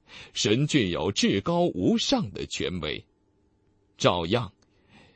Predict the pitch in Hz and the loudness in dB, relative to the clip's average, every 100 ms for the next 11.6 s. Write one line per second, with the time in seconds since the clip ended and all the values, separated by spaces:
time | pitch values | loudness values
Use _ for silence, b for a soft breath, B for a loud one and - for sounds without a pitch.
0 | b 147 175 151 147 151 135 107 - 104 | b 4 4 4 4 4 2 2 4 2
1 | 98 165 156 214 233 - 76 135 - 76 | 2 0 2 2 2 0 -2 -2 -2 -6
2 | - 90 120 73 64 - _ _ _ B | -4 -2 -2 -4 -8 -10 _ _ _ B
3 | B - 131 139 101 92 95 104 107 62 | B 2 4 4 2 0 0 2 0 -2
4 | 67 _ - 277 285 135 101 107 85 90 | -6 _ 2 4 6 4 4 2 0 0
5 | 147 90 69 - 95 67 71 107 95 73 | 2 2 0 -2 -2 -2 -4 -2 -2 -2
6 | 52 - _ _ _ B B 117 120 110 | -8 -12 _ _ _ B B 2 4 4
7 | 117 147 143 - 139 254 262 254 120 120 | 4 4 4 4 4 6 4 0 0 2
8 | 104 107 165 120 113 85 85 127 117 82 | 0 2 4 4 2 -2 0 2 2 2
9 | 113 123 139 82 98 123 85 - 82 110 | -2 0 -2 -2 -2 -2 -2 -6 -2 -2
10 | 95 64 60 - _ B B 117 120 120 | -2 -6 -8 -14 _ B B 0 2 2
11 | 127 285 110 71 62 65 | 4 2 2 -2 -4 -4